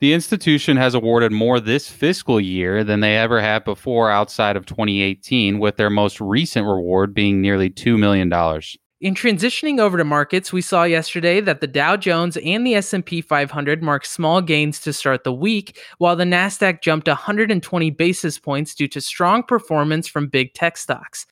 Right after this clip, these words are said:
Speaker 2: However, airlines took a hit as all major legacy carriers fell more than five percent yesterday due to Warren Buffett's recent announcement.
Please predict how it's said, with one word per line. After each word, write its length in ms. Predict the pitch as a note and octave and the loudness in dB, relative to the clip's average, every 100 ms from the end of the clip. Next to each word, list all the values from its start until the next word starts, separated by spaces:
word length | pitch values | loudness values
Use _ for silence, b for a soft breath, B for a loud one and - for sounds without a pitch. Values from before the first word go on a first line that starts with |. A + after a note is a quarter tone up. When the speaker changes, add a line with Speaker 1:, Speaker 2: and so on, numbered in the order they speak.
| - | -2
Speaker 2:
However, 440 | F#3+ F#3+ F3+ G#3+ | 2 4 4 2
airlines 500 | F3 F#3 F3 F3+ - | 4 4 4 0 0
took 180 | F3 D#3+ | -2 0
a 60 | |
hit 320 | C#3 D#3 F3 - | -2 2 0 0
as 180 | D3+ | -2
all 220 | D#3 E3+ A3 | 2 2 2
major 320 | G#3+ F3+ F#3 | 2 2 2
legacy 400 | E3 D#3 - E3 | 2 0 -2 -4
carriers 540 | - D3 D3+ D#3+ F3+ | 0 0 2 0 0
fell 220 | - D3+ | 0 0
more 200 | D3 D3 | 2 0
than 200 | D3 C#3 | 0 -2
five 340 | C3 D#3 E3+ F#3 | -2 0 2 0
percent 420 | F#3+ - E3+ F3 | -6 -2 -2 0
yesterday 480 | E3+ E3+ F#3+ F#3 G3 | 0 -2 0 0 2
due 180 | F3 F3 | 0 -2
to 140 | E3 | -2
Warren 300 | D3 D3 D3 | 0 0 0
Buffett's 440 | C#3 C3+ C#3+ - | -2 0 -4 -4
recent 360 | C#3+ C3+ - C3 | -6 -6 -4 -6
announcement. 580 | C3 C#3 D3+ - C3 | -2 -2 -4 -6 -12